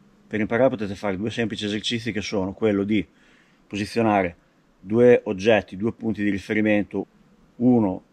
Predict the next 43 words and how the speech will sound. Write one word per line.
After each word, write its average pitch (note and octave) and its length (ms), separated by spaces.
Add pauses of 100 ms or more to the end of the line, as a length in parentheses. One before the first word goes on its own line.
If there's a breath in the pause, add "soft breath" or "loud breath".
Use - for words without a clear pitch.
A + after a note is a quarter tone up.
un G#2 160
po' A2+ 140
lontano G#2+ 340
dall'altro, A2 680
e G2 120
poi A2+ 200
cosa A2 180
fare? F#2 360 (480 soft breath)
Quando A2+ 220
si - 120
arriva A#2+ 160
sul A2+ 180
primo B2+ 320
si G#2+ 300
solleva G#2+ 460
l'anteriore A2+ 760 (360 soft breath)
e G2+ 120
si G2 140
cerca G#2 300
di G#2+ 80
arrivare G#2+ 420
fino G2 240
al F#2+ 60
secondo. F2+ 520 (540 soft breath)
Quando B2 340
ci A#2 120
riuscite, A#2+ 520
ovviamente G2+ 480
dovete G2+ 260
piano G2+ 220
piano, G#2 480 (160)
in G2+ 100
maniera G2+ 260
progressiva, G#2 640
allontanare G#2 600
il G2+ 80
secondo G2 360
oggetto G2+ 440
di G2+ 100
riferimento, G2 640
ok? G2 280
Può G#2 140
essere G2 340